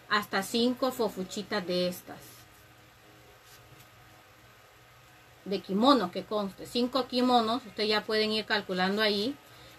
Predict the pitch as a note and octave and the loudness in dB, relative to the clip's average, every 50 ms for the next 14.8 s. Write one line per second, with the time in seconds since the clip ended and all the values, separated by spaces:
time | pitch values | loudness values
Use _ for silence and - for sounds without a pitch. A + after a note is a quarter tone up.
0 | - - A3 A3 G#3 F#3 - A#3 A#3+ C#4 C#4 - - C#4 C4 B3+ B3 A#3+ B3 A#3+ | -10 -6 -4 -4 -4 -2 2 4 4 4 4 4 4 6 6 6 6 8 8 8
1 | A#3+ A#3+ A#3+ A#3+ A#3+ A3+ - A3+ G#3 G3 G3+ G3+ G#3+ A3 A#3+ A#3+ - G3+ G3 F#3 | 8 6 4 2 0 0 0 0 0 2 4 4 4 4 2 0 -2 -2 0 0
2 | F#3 F3+ F#3 - A3+ F#3+ - G3 F#3+ G3+ G#3 G#3+ - A3 G3 - - F3+ F3 E3 | 0 0 -2 -4 -6 -6 -4 -4 -4 -4 -4 -6 -6 -8 -8 -8 -8 -6 -4 -4
3 | D3+ D3+ D3 - - D#3+ - - - - - - - - - - - - - - | -4 -4 -6 -8 -10 -10 -10 -12 -20 -20 -20 -20 -20 -20 -20 -20 -20 -20 -20 -20
4 | - - - - - G3 G3+ G#3 B3 D#4 E4+ - - - - - - - - - | -20 -20 -20 -18 -12 -8 -4 0 0 0 0 -2 -8 -20 -20 -20 -20 -20 -20 -20
5 | - - - - - - - - - - - - - - - - - - - - | -20 -20 -20 -20 -20 -20 -20 -20 -20 -20 -20 -20 -20 -20 -20 -20 -20 -20 -20 -20
6 | - - - - - - - - - - - - - - - - - - - - | -20 -20 -20 -20 -20 -20 -20 -20 -20 -20 -20 -20 -20 -20 -20 -20 -20 -20 -20 -20
7 | - - - - - - - - - - - - - - F3+ F#3 G3+ A3 A3 - | -20 -20 -20 -20 -20 -20 -20 -20 -20 -20 -20 -20 -18 -12 -8 -6 -6 -6 -6 -6
8 | A3 G#3+ G#3 G3 G3 F#3 F#3 F3+ - G3 E3 D#3 - A#2 A2 - - - - - | -4 -2 -2 0 0 0 0 0 0 -2 -2 -2 -4 -6 -8 -12 -16 -20 -20 -20
9 | - - - - - - - - - - - - - - - - - - - - | -20 -20 -20 -20 -20 -20 -20 -20 -20 -20 -20 -20 -20 -20 -20 -20 -20 -20 -20 -20
10 | - - - - - - - - - - - - - - - - - - - - | -20 -20 -20 -20 -20 -20 -20 -20 -20 -20 -20 -20 -20 -20 -20 -20 -20 -20 -20 -20
11 | - - - - - - - - G3+ G#3+ B3 B3 B3+ B3 B3 B3 B3+ B3 B3 - | -20 -20 -20 -20 -20 -20 -16 -6 0 2 4 6 6 6 6 4 2 2 0 -4
12 | G3+ F#3+ - - - G#3 G#3 G#3 G#3+ G#3+ - - G#3+ A3 G#3+ A#3 C4+ D4 D4+ D4 | -10 -10 -10 -6 -2 2 2 2 0 -2 -8 -8 -4 2 4 4 6 6 4 2
13 | D4 - C4+ C4 A3 - - A#3 A#3 B3 B3+ A#3 A#3 - A3+ G#3+ A3+ A#3+ - - | 0 0 2 2 2 2 2 0 0 2 0 -2 -2 0 0 0 0 -2 -4 -6
14 | - B3 B3 B3 B3+ A#3+ G3+ G3 F3 D#3+ A2+ A2 - - - | -6 -2 2 2 2 2 2 0 -2 -2 -6 -8 -14 -16 -20